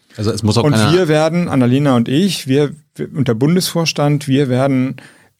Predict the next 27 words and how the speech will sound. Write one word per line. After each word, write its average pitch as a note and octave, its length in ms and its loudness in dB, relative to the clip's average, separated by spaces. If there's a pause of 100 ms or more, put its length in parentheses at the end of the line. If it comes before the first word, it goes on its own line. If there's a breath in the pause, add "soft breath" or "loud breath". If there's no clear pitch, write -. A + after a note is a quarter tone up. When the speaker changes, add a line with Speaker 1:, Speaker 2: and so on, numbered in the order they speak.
Speaker 2:
ähm, A#2+ 400 -2 (260)
wir B2+ 380 -2
werden C3+ 480 0
zu D#3 400 0
dem C#3+ 320 0
Bundesparteitag C3 1160 -2
einen B2+ 220 0
Vorschlag A2 520 -4
machen. - 360 -10
Und B2 280 0
da C3 260 0
wird C#3 180 -2
über B2+ 140 0
den B2+ 180 0
Bundespart-, C3+ 480 -2
wird A2+ 100 -4
der B2 80 0
Bundesparteitag C3 680 -2
sich - 200 -6
zu - 120 -6
verhalten. A2+ 600 -4
Also A#2+ 140 -2
es A#2 60 -2
ist - 40 -4
jetzt C#3 160 -2
nicht D3 180 0
nur, C3+ 320 2